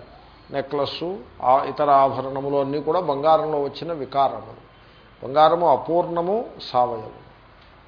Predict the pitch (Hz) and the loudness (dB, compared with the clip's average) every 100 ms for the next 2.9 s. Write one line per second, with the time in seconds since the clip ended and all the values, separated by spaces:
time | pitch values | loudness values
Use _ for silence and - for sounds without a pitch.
0 | - 135 143 147 143 143 - - - 113 | -6 0 0 2 -2 -4 -10 -20 -16 -10
1 | 110 123 143 - 117 110 - 113 113 120 | -8 -4 -4 -2 -6 -8 -16 -18 -16 -10
2 | 117 127 127 185 170 160 113 117 - | 0 2 6 6 6 -2 -6 -12 -16